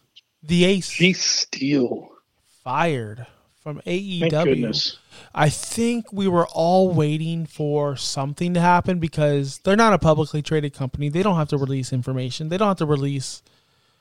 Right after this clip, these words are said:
Speaker 1: who's fired or, or how much this person makes. Like, they don't have to. They're not publicly traded, so it's not like W W E. I think what we were all waiting for something to happen with Ace,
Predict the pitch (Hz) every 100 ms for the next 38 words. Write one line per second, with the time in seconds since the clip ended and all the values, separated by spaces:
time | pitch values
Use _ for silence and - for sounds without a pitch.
0 | _ _ _ _ _ _ - 160 135 -
1 | 143 139 139 139 135 131 123 123 117 50
2 | 52 - - - - 139 127 131 147 147
3 | 147 147 - 156 139 151 143 147 143 139
4 | 139 156 190 156 156 156 135 127 135 123
5 | 147 147 147 139 - 151 139 120 117 -
6 | 139 131 131 160 151 139 139 139 131 139
7 | 120 - _ _ _ _ _ _ - -
8 | - _ _ _ _ _ _ 156 156 196
9 | 180 165 165 160 156 151 151 156 160 135
10 | 147 139 - 156 151 147 120 147 147 143
11 | 135 113 - 147 139 - - -